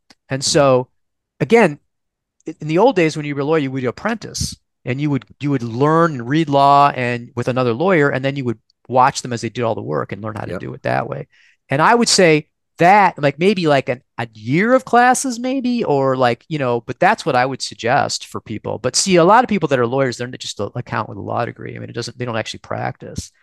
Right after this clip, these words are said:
Speaker 1: So,
Speaker 2: Mm.
Speaker 1: but definitely there's a lot of things that have been ruined by turning it into an academic thing, which, like I said, acad-, it's great for that. It's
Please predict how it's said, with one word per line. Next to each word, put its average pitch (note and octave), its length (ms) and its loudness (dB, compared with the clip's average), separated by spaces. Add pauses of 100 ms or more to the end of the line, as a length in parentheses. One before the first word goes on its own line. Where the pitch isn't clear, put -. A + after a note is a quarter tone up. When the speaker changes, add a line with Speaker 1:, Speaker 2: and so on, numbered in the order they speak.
(220)
Speaker 1:
So, A2 420 -4
Speaker 2:
Mm. D#2+ 40 -18 (140)
Speaker 1:
but - 120 -4
definitely F3+ 320 4
there's B2+ 160 -2
a B2 60 2
lot C3 260 6
of D3+ 80 0
things B2 160 -6
that B2 60 -4
have A2 180 -6
been G#2 100 -14
ruined B2 480 -4 (420)
by A2 520 2 (240)
turning B2+ 260 -2
it A2 80 -4
into A2 160 -6
an G2+ 80 -4
academic A2 640 -4 (240)
thing, D#3+ 240 0
which, C3 160 0
like F3+ 120 4
I - 20 2
said, F#3+ 180 4
acad-, G#3+ 300 4
it's G3+ 100 0
great C#4 240 4
for F#3+ 140 2
that. E3+ 120 2
It's F3+ 140 -6